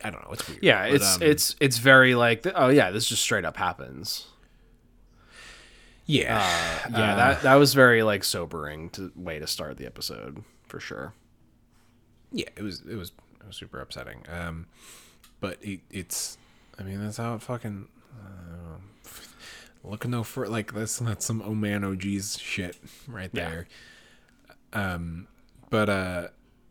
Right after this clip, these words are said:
Speaker 1: uh, what, um, I, I did enjoy, though, Homelander's storyline in this last one, where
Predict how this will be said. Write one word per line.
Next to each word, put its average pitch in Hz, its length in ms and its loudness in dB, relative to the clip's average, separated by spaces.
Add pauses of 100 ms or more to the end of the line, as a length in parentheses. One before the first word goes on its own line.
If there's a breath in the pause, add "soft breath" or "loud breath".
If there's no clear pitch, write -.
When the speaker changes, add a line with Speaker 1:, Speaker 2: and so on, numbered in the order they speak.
(120)
Speaker 1:
uh, 92 380 -8 (100)
what, 120 120 -6 (200)
um, 98 420 -8 (680)
I, 123 160 -4 (160)
I 110 800 -4
did 123 180 0
enjoy, 143 440 4
though, 113 500 0
Homelander's 101 720 -4
storyline 92 460 -4
in 85 80 -10
this 92 160 -14
last 98 260 -6
one, 151 300 -6
where 107 360 -6